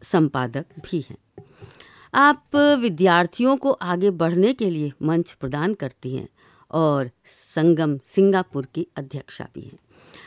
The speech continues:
संध्या जी, आप सिंगापुर में विश्वविद्यालयी स्तर पर हिंदी शिक्षण से जुड़ी हैं, तो हम चाहेंगे कि हमारे श्रोताओं को वहाँ के हिंदी शिक्षण पर कुछ जानकारी दें, साथ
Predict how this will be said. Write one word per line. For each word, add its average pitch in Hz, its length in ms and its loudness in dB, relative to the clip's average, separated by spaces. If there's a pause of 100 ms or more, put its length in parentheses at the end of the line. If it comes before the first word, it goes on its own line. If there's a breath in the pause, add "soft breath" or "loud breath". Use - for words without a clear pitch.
(140 soft breath)
संध्या 294 340 6
जी, 302 380 2 (120)
आप 208 220 2 (180)
सिंगापुर 190 560 2
में 220 300 -2 (480)
विश्वविद्यालयी 196 880 0
स्तर 202 340 -2
पर - 280 -10 (480 soft breath)
हिंदी 202 260 2
शिक्षण 151 360 -6
से 170 160 -2
जुड़ी 135 320 -8
हैं, - 80 -18 (1040 soft breath)
तो 254 160 8
हम 247 180 4
चाहेंगे 294 680 4
कि 254 140 2
हमारे 196 360 6
श्रोताओं 202 600 2
को 247 420 4
वहाँ 180 360 -2
के 180 160 -4 (140)
हिंदी 220 280 4
शिक्षण 156 400 -6
पर 160 160 -4
कुछ 165 300 -2
जानकारी 123 520 -4
दें, - 260 -12 (680 soft breath)
साथ 175 240 2